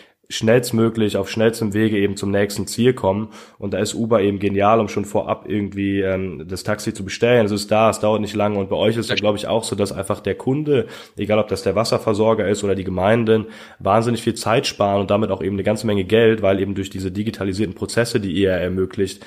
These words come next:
Speaker 1: einfach wahnsinnig viel Zeit eben erspart wird. Und, ähm,
Speaker 2: Absolut.
Speaker 1: ich finde, das ist ein, das ist einfach das, was uns alle beeinflusst, das Thema Zeit. Und, äh, deswegen finde ich das, finde ich das super spannend. Ähm,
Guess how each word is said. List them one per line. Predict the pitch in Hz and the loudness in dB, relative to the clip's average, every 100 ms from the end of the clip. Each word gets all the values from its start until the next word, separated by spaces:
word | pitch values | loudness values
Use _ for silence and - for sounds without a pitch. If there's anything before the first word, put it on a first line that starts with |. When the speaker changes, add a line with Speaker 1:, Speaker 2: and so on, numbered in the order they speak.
| - _ | -20 _
Speaker 1:
einfach | - - 95 | -16 -8 -2
wahnsinnig | 95 110 110 107 - | 2 4 4 0 0
viel | 104 | -2
Zeit | - 101 104 | 2 2 4
eben | 101 95 | 2 -2
erspart | 92 - 107 117 | -4 -6 -4 -4
wird. | 90 87 | -4 -6
Und, | 85 90 82 | -6 -6 -4
ähm, | 90 87 90 90 | -4 -4 -6 -8
Speaker 2:
Absolut. | - - 135 | -8 -2 -2
Speaker 1:
ich | |
finde, | 113 98 | -2 -2
das | 95 | -4
ist | 101 98 | -2 -2
ein, | 101 90 71 | -2 -4 -6
das | 92 90 | -6 -2
ist | 104 | -2
einfach | - 101 - | -2 -4 0
das, | 101 101 | 0 0
was | 104 | -2
uns | 101 | -2
alle | 67 110 | -2 0
beeinflusst, | 101 92 113 123 131 127 - - - - _ | 2 4 2 2 0 0 -2 -16 -20 -20 _
das | - | -10
Thema | - 107 101 | 0 2 2
Zeit. | - 98 113 135 | 0 2 4 4
Und, | - 95 90 | 0 -4 -4
äh, | 95 | -6
deswegen | 92 - 95 | -4 -4 -4
finde | 101 101 | -2 -4
ich | |
das, | 101 - | -6 -10
finde | - - 95 | -12 -8 -6
ich | |
das | 98 | -6
super | 101 - 98 | -6 -6 -6
spannend. | - 104 95 110 - | 0 0 0 -2 -2
Ähm, | 95 92 92 | 0 0 -2